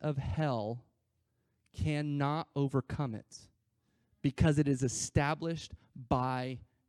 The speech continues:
Jesus. It is Jesus, founded by him, created by him.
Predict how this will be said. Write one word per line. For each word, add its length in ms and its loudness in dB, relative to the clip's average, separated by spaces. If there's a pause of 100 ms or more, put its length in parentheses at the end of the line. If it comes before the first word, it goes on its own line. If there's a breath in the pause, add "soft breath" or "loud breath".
Jesus. 800 -6 (680)
It 180 0 (100)
is 480 4 (260)
Jesus, 800 -4 (1300)
founded 440 2
by 180 -2
him, 360 -4
created 560 4
by 180 -2
him. 340 -12